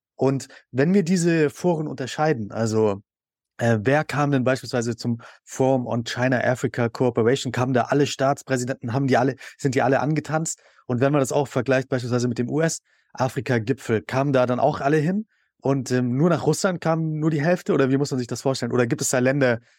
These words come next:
die diese Staaten boykottieren, die mit denen zusammenarbeiten? Wie ist da die ganze Situation? Und warum glaubst du, hören wir so viel über diese russischen Gipfel,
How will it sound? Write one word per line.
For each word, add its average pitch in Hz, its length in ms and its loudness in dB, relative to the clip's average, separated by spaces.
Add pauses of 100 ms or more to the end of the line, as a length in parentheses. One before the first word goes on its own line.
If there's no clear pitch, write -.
(160)
die 123 140 -6
diese 147 320 2
Staaten 135 380 -2
boykottieren, 127 640 0
die 120 160 0
mit 117 160 0
denen 147 200 4
zusammenarbeiten? 127 840 -2 (360)
Wie 143 120 2
ist 147 160 2
da 131 60 2
die 120 100 -2
ganze 127 260 -2
Situation? 120 460 -2
Und 117 180 -6 (380)
warum 151 240 2
glaubst 180 340 0
du, 123 80 -2
hören 165 300 2
wir 127 80 2
so 117 100 -4
viel 139 260 -2
über 123 200 0
diese 117 300 -2
russischen 139 440 -2
Gipfel, 170 420 0